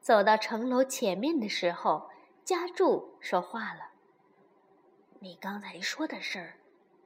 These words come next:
准是神灵干的。”“什么？”冰石吃了一惊，盯着家柱的脸。“我刚才一直在想，那好像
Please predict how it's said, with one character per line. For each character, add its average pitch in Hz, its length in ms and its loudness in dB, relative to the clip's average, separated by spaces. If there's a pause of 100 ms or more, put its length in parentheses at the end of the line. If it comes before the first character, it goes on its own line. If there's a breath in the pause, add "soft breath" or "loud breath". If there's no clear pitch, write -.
(100)
准 170 220 -4
是 196 160 -8
神 220 400 -2
灵 220 200 -2
干 208 400 -4
的。 - 100 -8 (1300)
”“什 185 200 0
么？” 349 320 6 (640)
冰 381 140 4
石 359 140 -2
吃 - 260 0
了 359 80 4
一 285 260 2
惊， 339 400 -4 (300 loud breath)
盯 226 180 0
着 208 80 -2
家 254 280 -6
柱 277 160 0
的 214 120 2
脸。 175 400 -6 (1700)
“我 - 280 -16
刚 226 220 -8
才 - 340 -8 (420)
一 311 180 2
直 226 240 -6
在 - 260 -4
想， - 540 -12 (520 soft breath)
那 214 200 -6
好 - 260 -16
像 196 300 -6